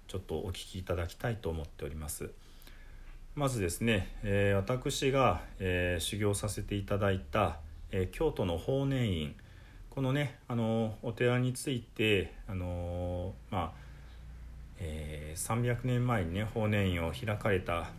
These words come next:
仁兆上人という方の、えー、まあ、一代のね、あの、伝記を私、現代語訳で、あの、本を出させていただきました。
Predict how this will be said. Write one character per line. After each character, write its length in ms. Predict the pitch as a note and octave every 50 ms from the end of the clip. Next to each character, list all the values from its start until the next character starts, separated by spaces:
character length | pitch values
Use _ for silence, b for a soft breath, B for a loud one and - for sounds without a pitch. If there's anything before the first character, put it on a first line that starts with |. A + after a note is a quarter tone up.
| - -
仁 180 | B2+ A#2+ C3+ C3
兆 180 | - C3+ A#2
上 180 | G#2+ - G#2 F#2+
人 180 | F#2+ F#2+ F#2+ F#2+
と 120 | - G2
い 40 | G2
う 40 | G2
方 320 | - G2+ - - G2+ G2+
の、 380 | A2+ C3 B2 A2+ F#2+ E2 D#2 D2+ - - - - -
え 560 | E2 E2 D#2 D2+ D2 D2 D2 D2+ C#2+ D2 D#2+ B B B B B B B B B B B B B - - - -
ー、 60 | F2+
ま 60 | F2
あ、 40 | - -
一 240 | A2 G2 - - B2
代 160 | A#2+ G2+ F#2
の 140 | D#2+ D2+ D2
ね、 240 | D#2+ F#2+ F#2+ F#2+ - -
あ 40 | -
の、 140 | E2+ E2 E2
伝 220 | E2+ G2 G#2 G#2
記 180 | G2+ - A#2 G#2+
を 100 | G2+ G2+
私、 420 | G2 F#2+ G2 G2+ F#2+ - - - G#2
現 240 | F#2+ G#2+ A2 A2+ A#2
代 180 | A#2 A2+ A#2
語 80 | A#2 A#2
訳 260 | A2 A2 G#2+ - G#2+
で、 320 | - G#2 G2+ G#2 - - - - -
あ 60 | G#2
の、 280 | G2 F#2 F2 F2+ G#2+ G#2+ - -
本 180 | G#2+ G#2 F#2+ E2+
を 60 | D#2
出 100 | E2 E2
さ 160 | - - F#2+
せ 140 | F2 - D#2+
て 120 | - - D#2
い 60 | D2+
た 140 | - E2+ D#2+
だ 100 | D#2 D#2
き 140 | - -
ま 120 | E2+ E2 E2
し 80 | - -
た。 180 | - - -